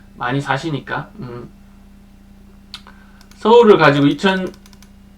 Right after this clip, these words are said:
천구백팔십육 년도부터 제가 이렇게 지수를 한번 보여드리겠습니다. 지금, 어, 이렇게 이제 저는 이제 클릭을 하면 요걸 가지고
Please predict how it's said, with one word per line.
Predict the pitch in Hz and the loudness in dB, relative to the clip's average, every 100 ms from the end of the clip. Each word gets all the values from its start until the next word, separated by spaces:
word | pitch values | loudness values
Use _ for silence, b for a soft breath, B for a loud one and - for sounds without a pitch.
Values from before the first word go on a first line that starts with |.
| - - - - - - - - - - - - - - | -20 -20 -20 -20 -20 -20 -20 -20 -20 -20 -20 -20 -20 -6
천구백팔십육 | 202 196 190 - 208 214 170 | -2 2 0 0 0 2 2
년도부터 | 190 214 147 123 139 135 | 2 2 0 -2 0 0
제가 | - 127 123 | 0 -6 -6
이렇게 | 131 - 120 - - - - - - | -6 -8 -10 -12 -20 -20 -20 -20 -18
지수를 | - 165 160 131 | -10 -8 -6 -4
한번 | 123 123 | -6 -6
보여드리겠습니다. | 123 135 147 156 123 107 107 113 117 | -2 -2 0 -2 -4 -8 -10 -10 -10
지금, | - 127 120 127 - b b b b b b | -12 -12 -10 -12 -14 b b b b b b
어, | 135 | -4
이렇게 | 143 147 | -4 -2
이제 | 135 139 | -2 0
저는 | 160 160 | 2 2
이제 | 139 | 0
클릭을 | 139 202 220 202 151 | 0 0 2 2 2
하면 | 127 143 | 0 2
요걸 | 139 139 139 135 151 135 | 6 6 6 4 0 0
가지고 | 127 135 135 | 0 0 -2